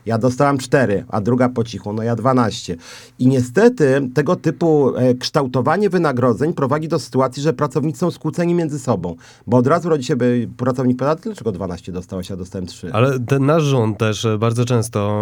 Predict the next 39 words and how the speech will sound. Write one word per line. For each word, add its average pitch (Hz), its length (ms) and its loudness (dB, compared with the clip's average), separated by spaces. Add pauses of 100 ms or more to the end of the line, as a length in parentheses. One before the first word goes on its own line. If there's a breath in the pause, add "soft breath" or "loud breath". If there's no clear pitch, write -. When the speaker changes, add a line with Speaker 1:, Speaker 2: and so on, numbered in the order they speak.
(100)
Speaker 2:
stara 147 220 2
się 101 240 0
skłócić 107 420 -4
związki 107 440 -2
zawodowe 104 220 0
Speaker 1:
Dokładnie 113 260 0
tak. 113 100 0
Speaker 2:
pracowników. 117 520 -2
To 120 100 2
może 120 260 2
być 113 220 -2
celowa 113 340 0
taktyka? 120 540 -2 (560 soft breath)
Speaker 1:
Moim 143 280 4
zdaniem 147 280 2
zdecydowanie 123 580 2
tak. 127 200 0
To 185 80 -2
jest 175 120 -2
strategia, 131 340 0
która 120 220 0
się 117 160 0
opłaca. 120 520 0 (280 loud breath)
Opłaca 135 380 2
się 127 120 0
w 127 60 -4
tym 156 160 0
sensie, 143 220 0
że 123 160 0
pracownicy 123 640 0
bardzo 139 360 0
często 117 420 0
zamiast 120 680 -2
mieć 127 220 -2
pretensje 123 500 0
do 110 160 2
władzy, 113 560 -2 (240 loud breath)
kłóci 160 340 -2
się, 143 300 0